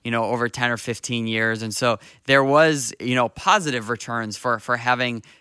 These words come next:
this focus. Uh, there are some people that would say that if you're trying to invest in a socially responsible way, that you have to maybe accept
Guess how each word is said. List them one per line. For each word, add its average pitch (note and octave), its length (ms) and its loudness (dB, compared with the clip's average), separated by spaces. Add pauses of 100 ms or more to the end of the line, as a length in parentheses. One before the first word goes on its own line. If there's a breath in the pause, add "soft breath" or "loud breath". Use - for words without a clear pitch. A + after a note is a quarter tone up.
this A2+ 240 -4
focus. G2+ 520 -2 (360 soft breath)
Uh, B2 320 4
there C#3 320 2
are D3+ 200 6
some D3 240 -6
people D3 360 -2
that B2+ 140 0
would B2 160 -4
say B2+ 300 4
that A#2+ 180 -2
if A#2 160 -6
you're B2+ 100 -2
trying C3+ 300 -2
to B2+ 100 -2
invest A#2+ 460 0
in A#2 120 -2
a A2 40 -4
socially B2 460 -4
responsible A#2 680 -2
way, A2+ 300 0 (320 loud breath)
that C3 80 -6
you C3+ 200 0
have C3 260 0
to C3+ 100 -6
maybe C3 300 -2
accept - 520 -2